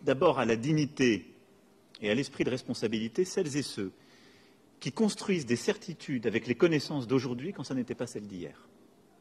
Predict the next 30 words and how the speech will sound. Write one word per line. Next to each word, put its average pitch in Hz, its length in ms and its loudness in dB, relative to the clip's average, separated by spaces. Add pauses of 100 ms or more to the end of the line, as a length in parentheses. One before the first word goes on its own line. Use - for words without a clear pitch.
(760)
Vous - 40 -20
savez, 156 260 -2
je 127 120 -12
pourrais 127 240 -2
retrouver 143 320 -2
les 120 80 2
paroles 156 420 0 (400)
de 123 60 0
toutes 254 180 -2
celles 180 220 4
et 165 40 2
ceux 156 160 -2
qui 131 120 -6
vous 123 180 -2
expliquent 160 300 -8
les 139 40 -4
grandes 135 160 0
difficultés, 123 460 -6
qui, - 140 -14
quelques 240 340 4
jours 233 340 0 (380)
avant 170 200 4
mon 160 100 6
premier, 180 480 4 (240)
ma 135 80 0
première 165 320 0
allocution 123 480 -2
du 104 100 -6
douze 110 180 -6
mars, 240 300 -6